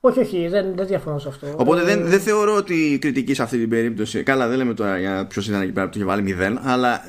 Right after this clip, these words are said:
Speaker 2: δεν θεωρώ
Speaker 1: Καλά,
Speaker 2: ότι η
Speaker 1: ναι.
Speaker 2: κριτική
Speaker 1: Το
Speaker 2: σε αυτή την
Speaker 1: Entertainment
Speaker 2: περίπτωση
Speaker 1: Weekly, νομίζω, ήταν.
Speaker 2: είναι εκτός τόπου και χρόνου. Και μην ξεχνάμε κιόλας ότι η βαθμολογική κλίμακα σε τηλεοπτικές σειρές και κινηματογράφο δεν είναι σαν την κλίμακα του δέκα στα, στα games.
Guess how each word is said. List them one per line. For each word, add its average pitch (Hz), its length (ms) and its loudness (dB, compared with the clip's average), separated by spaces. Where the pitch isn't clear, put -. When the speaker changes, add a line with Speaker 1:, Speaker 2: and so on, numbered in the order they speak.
Speaker 2:
δεν 165 220 2
θεωρώ 160 320 0
Speaker 1:
Καλά, 196 220 6
Speaker 2:
ότι 131 120 2
η - 20 2
Speaker 1:
ναι. 123 60 0
Speaker 2:
κριτική 123 720 0
Speaker 1:
Το 139 60 4
Speaker 2:
σε 127 60 8
αυτή 131 140 6
την - 80 6
Speaker 1:
Entertainment - 40 6
Speaker 2:
περίπτωση 165 420 4
Speaker 1:
Weekly, 151 40 2
νομίζω, 143 320 -2
ήταν. 139 380 -8
Speaker 2:
είναι 135 260 2
εκτός 131 460 -2
τόπου 120 240 0
και 113 120 -2
χρόνου. 113 440 0
Και 151 120 -2
μην 170 120 -2
ξεχνάμε 165 380 -2
κιόλας 170 440 -2
ότι 139 340 -2
η 135 80 0
βαθμολογική 127 460 0
κλίμακα 143 500 -2
σε 117 160 -2
τηλεοπτικές 113 440 0
σειρές 147 180 -2
και - 80 -16
κινηματογράφο 127 600 0
δεν 143 380 2
είναι 101 320 0
σαν 101 260 -2
την 107 100 -2
κλίμακα 101 320 0
του 101 80 -4
δέκα 95 260 -2
στα, 92 340 -2
στα 101 200 -4
games. 120 420 -2